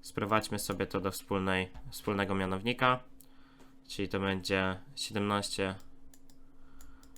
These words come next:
razy cztery przez dwadzieścia osiem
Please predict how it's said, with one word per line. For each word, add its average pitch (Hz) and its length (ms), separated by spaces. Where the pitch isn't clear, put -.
razy 92 380
cztery 98 640
przez - 600
dwadzieścia 95 600
osiem 117 520